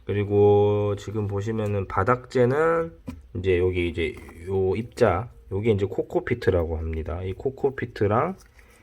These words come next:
여기 이제 바크, 바크라는 바닥재를 조합해서 깔았어요. 어, 육지거북이 이제 카페에서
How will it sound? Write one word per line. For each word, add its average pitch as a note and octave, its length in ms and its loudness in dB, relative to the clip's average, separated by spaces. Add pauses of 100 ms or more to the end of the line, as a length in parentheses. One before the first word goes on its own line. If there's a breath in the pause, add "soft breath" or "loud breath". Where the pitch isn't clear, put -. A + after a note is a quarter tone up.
(220 soft breath)
여기 F2+ 140 -2
이제 D#2+ 180 -4
바크, - 560 -2 (140)
바크라는 F#2+ 580 0
바닥재를 E2+ 560 -4
조합해서 F2 560 -4
깔았어요. F#2 720 -4 (800 loud breath)
어, F#2 160 -2
육지거북이 G#2+ 920 2
이제 F2 120 -4
카페에서 B2+ 960 4